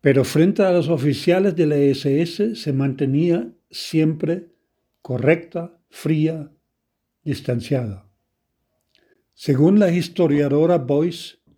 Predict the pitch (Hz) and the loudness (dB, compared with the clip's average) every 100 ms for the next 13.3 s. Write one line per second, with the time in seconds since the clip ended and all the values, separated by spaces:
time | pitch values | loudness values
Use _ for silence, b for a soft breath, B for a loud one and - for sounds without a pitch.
0 | _ _ _ _ _ _ - 143 139 - | _ _ _ _ _ _ 2 2 2 2
1 | 156 135 135 131 123 165 185 190 180 - | 2 4 4 2 2 0 0 -2 -4 -4
2 | 151 143 170 165 160 156 156 - - 143 | -4 0 0 0 -4 -8 -8 -12 -6 -6
3 | - 143 139 143 160 156 156 123 135 127 | -4 -2 0 2 2 0 0 2 2 4
4 | 147 160 156 151 _ _ _ _ _ _ | 2 0 -2 -10 _ _ _ _ _ _
5 | _ _ - 139 - 131 117 147 180 170 | _ _ -4 -2 2 2 2 0 -2 -6
6 | - _ _ - 147 123 - - 175 - | -12 _ _ -4 0 0 -2 0 0 0
7 | 175 165 170 - _ _ - 151 123 117 | -2 -2 -6 -14 _ _ -2 0 0 0
8 | 120 - 160 151 170 156 - _ _ _ | -4 -2 -4 -2 -4 -6 -14 _ _ _
9 | 147 110 135 113 110 104 104 - 90 - | -12 -8 -4 -2 0 -2 -6 -10 -18 -20
10 | _ _ _ _ _ _ b b b b | _ _ _ _ _ _ b b b b
11 | b b b _ _ - 151 151 165 165 | b b b _ _ 2 2 4 0 0
12 | 160 160 208 220 220 - 208 185 151 - | 2 2 2 4 0 2 0 0 -2 -8
13 | 117 107 | -12 -16